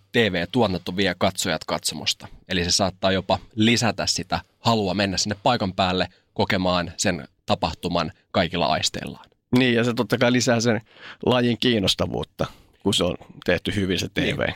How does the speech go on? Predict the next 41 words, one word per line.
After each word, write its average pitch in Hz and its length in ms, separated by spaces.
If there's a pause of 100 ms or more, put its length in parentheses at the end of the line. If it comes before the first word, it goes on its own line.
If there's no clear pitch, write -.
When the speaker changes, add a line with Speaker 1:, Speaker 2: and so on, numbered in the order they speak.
Speaker 1:
vertaisin 120 440
tätä 143 180
oikeastaan 127 460
siihen, 117 260
että 110 300
jos 107 200
YouTubesta 101 440
katsoo 95 340
vaikka 95 280
jonkun 92 380
bändin, 95 580
äh, - 60 (340)
live-tuotantoa, 95 1080
niin 87 320 (100)
jos 98 220
se - 60
on - 120
hyvälaatuista, 101 800 (220)
niin 87 160
kyllä 82 220
minä 92 160
haluan 87 260
mennä 98 180
paikan 117 380
päälle 73 220
kokemaan - 440
sen - 260
saman. - 320 (480)
Speaker 2:
Kyllä. 98 240 (380)
Ja - 80
tota, 117 340
mut 139 180
nythän 156 220
meillä 139 140
on 147 60
hyvä 156 180
tilanne. 123 500
Meillä 127 320
on 123 100
vieraat 120 460
on 104 120